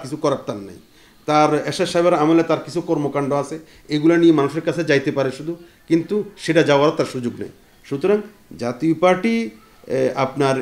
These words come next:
এইভাবে, এ, এ, এ, বিরোধী দলে যাবে কিনা, ওই সুযোগে, কোনো সুযোগে, কোনো ফাঁকে, হ্যাঁ, কোনো দলকে বা কোনো ই-,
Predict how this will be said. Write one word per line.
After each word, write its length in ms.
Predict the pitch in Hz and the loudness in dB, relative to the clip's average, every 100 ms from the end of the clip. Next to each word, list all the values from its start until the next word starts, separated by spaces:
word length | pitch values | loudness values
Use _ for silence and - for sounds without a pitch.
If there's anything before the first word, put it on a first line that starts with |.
| - | -4
এইভাবে, 500 | 143 139 175 196 202 | -4 0 4 6 6
এ, 40 | |
এ, 1400 | 196 - _ _ - 131 135 131 131 123 131 127 127 127 127 | 4 -8 _ _ -6 -2 0 0 -2 -2 -2 -2 -4 -4 -6
এ, 40 | 110 | -4
বিরোধী 240 | 139 185 | 0 0
দলে 340 | 175 185 190 180 | 2 2 2 2
যাবে 460 | 139 139 135 147 | 4 4 6 0
কিনা, 440 | 143 202 180 151 - - _ _ | 2 0 2 0 -2 -20 _ _
ওই 260 | 180 214 233 | 4 6 6
সুযোগে, 540 | - - 175 202 202 | -2 -8 -4 4 6
কোনো 280 | 196 165 180 | 6 4 2
সুযোগে, 420 | 196 170 180 180 | 2 0 2 2
কোনো 240 | 196 165 180 | 2 0 0
ফাঁকে, 540 | 165 165 151 104 - _ _ _ _ - | 0 -2 -2 -4 -10 _ _ _ _ -6
হ্যাঁ, 320 | 190 160 131 - _ - | -2 -2 -4 -10 _ -6
কোনো 220 | 156 175 | 0 2
দলকে 440 | 160 160 160 175 180 | 4 4 4 2 2
বা 140 | 175 | 2
কোনো 520 | 170 156 165 175 139 | 0 2 4 2 0
ই-, 120 | 127 | -4